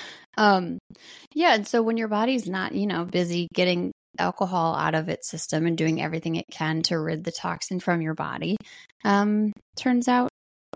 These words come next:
it can really focus on healing. I have really just for the last week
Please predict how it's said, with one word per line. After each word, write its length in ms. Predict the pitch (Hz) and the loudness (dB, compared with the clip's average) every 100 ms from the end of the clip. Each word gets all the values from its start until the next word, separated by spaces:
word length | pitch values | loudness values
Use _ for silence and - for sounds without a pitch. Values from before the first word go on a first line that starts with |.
| - | -10
it 60 | |
can 160 | - 220 | 0 2
really 280 | 202 202 214 | 4 4 2
focus 480 | - 180 180 190 - | 2 -2 0 -4 0
on 140 | 196 | 0
healing. 500 | 190 233 320 - 135 - - - - - - _ _ - | 2 2 2 2 -4 -8 -16 -20 -20 -20 -20 _ _ 2
I 240 | 196 202 | 4 4
have 760 | 208 214 208 202 196 196 - - _ _ _ - | 0 0 4 4 2 -2 -14 -20 _ _ _ -8
really 720 | 190 180 196 208 214 185 170 | -4 2 6 6 6 0 -4
just 560 | - 170 156 - - - - | 0 0 0 -4 -8 -10 -2
for 160 | 175 | 0
the 140 | 160 160 | 4 4
last 440 | 156 156 156 - | 4 2 -2 -4
week 360 | 170 175 165 | 2 4 4